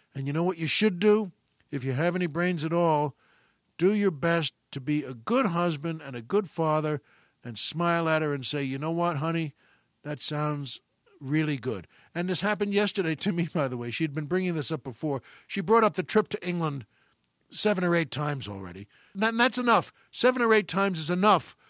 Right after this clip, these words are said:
for a wife to understand that she's brought it up enough, that the husband knows exactly what she means.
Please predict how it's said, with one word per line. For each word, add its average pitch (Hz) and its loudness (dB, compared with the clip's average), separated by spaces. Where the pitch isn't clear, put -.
for 175 0
a 160 0
wife 180 4
to 160 -6
understand 170 -2
that 165 -4
she's 175 -4
brought 220 6
it 190 4
up 175 4
enough, 151 -2
that 147 -8
the 147 -2
husband 180 2
knows 165 0
exactly 156 -2
what 156 -2
she 147 -4
means. 127 -4